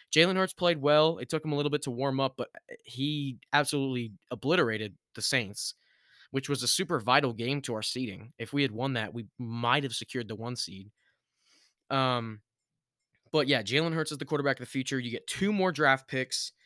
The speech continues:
Uh, so that'll help you with, you know, filling any holes because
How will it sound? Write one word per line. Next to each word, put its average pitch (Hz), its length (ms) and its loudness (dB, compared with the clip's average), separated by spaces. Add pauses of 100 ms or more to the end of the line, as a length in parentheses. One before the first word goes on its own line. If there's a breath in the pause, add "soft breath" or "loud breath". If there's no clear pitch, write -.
(460 soft breath)
Uh, 120 340 2
so 127 160 -2
that'll 135 220 4
help 139 260 0
you 131 260 2
with, 120 300 -2
you 127 100 -4
know, 107 220 -6 (140)
filling 135 400 -2
any 139 180 0
holes 131 260 0
because 110 640 -6